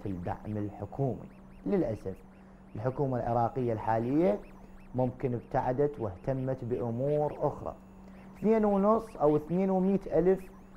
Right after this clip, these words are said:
ما تكفي قوة الشعب العراقي اللي نقدر نقول يحتاج إلى أكثر من ستة ملايين طن، وللأسف ما وصلنا إلى الرقم الكبير اللي وصلنا له بموسم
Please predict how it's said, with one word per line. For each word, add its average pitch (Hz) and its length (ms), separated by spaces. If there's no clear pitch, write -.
ما 175 300
تكفي - 380
قوة 151 360
الشعب 120 420
العراقي 120 500
اللي 202 140
نقدر 180 340
نقول 160 320
يحتاج 160 460
إلى 151 120
أكثر - 440
من 147 120
ستة 151 420
ملايين 131 720
طن، 131 260
وللأسف 107 600
ما 117 120
وصلنا 143 460
إلى 120 140
الرقم 135 420
الكبير 117 460
اللي 160 160
وصلنا 127 520
له 143 80
بموسم 147 540